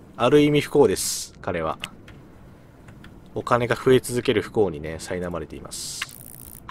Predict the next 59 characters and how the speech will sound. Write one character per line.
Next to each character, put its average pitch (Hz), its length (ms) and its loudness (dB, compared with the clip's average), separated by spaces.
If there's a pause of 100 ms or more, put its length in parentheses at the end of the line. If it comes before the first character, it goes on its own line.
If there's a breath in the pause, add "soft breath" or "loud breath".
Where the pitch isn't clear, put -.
(1500)
朝 110 240 -2
寝 104 160 0
な 165 100 6
い 135 80 4
と 90 140 -4
い 80 40 -4
け 82 120 -8
な 78 60 -8
い 73 40 -10
っ - 20 -10
て - 220 -18
い - 20 -12
う 71 40 -16
ね。 85 220 -10 (960 loud breath)
<laughs> - 920 -20
え 113 320 0
ー - 40 -20
っ - 40 -20 (100)
と、 120 140 -2
そ - 120 2
う 208 40 4
い - 20 6
え 160 40 6
ば 160 60 4
な 202 100 4
ん 175 100 -2
か 110 180 0
弁 170 220 2
護 214 80 2
士 - 120 2
雇 113 160 2
っ - 20 -6
た - 160 -4
ん 78 80 -10
だ 73 60 -8
よ 71 60 -8
ね。 73 300 -12 (1500 soft breath)
で、 120 600 2 (560)
現 147 180 0
状 175 120 0
こ - 160 0
ん 156 80 0
だ 156 100 2
け - 100 -6
し - 60 -6
か - 80 -2
い - 40 0
な 80 40 -6
い 78 40 -8
の 73 100 -12
か、 - 140 -12
そ - 120 -10
う - 20 -8
い - 20 -10
え - 20 -10
ば 78 60 -10
人 78 200 -12
が。 76 200 -10 (1900 soft breath)
接 - 280 -4